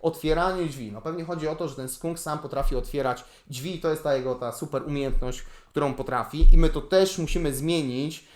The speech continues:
bo gramatycznie by to nie popra-, nie, nie, nie pasowało, jeżeli byśmy dokładnie to wstawili, ten fragment.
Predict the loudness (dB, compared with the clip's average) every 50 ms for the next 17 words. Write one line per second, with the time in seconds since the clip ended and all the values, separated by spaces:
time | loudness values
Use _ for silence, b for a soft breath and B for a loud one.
0 | B B -4 -2 2 2 2 2 0 -2 -4 -6 -4 -4 -4 -4 -4 -4 -4 -6
1 | -6 -8 -10 -10 -10 -8 -6 -6 -6 -6 -8 -8 -10 -8 -6 -6 -4 -4 -6 -6
2 | -8 -8 -8 -8 -8 -8 -8 -8 -8 -6 -6 -8 -8 -6 -2 0 0 0 0 -2
3 | -2 -2 -2 -2 -2 -2 -6 -8 -10 -10 -8 -6 -6 -6 -6 -8 -12 -12 -14 -10
4 | -12 -10 -10 -12 -14 -14 -14 -14 -12 -12 -12 -12 -10 -10 -10 -10 -10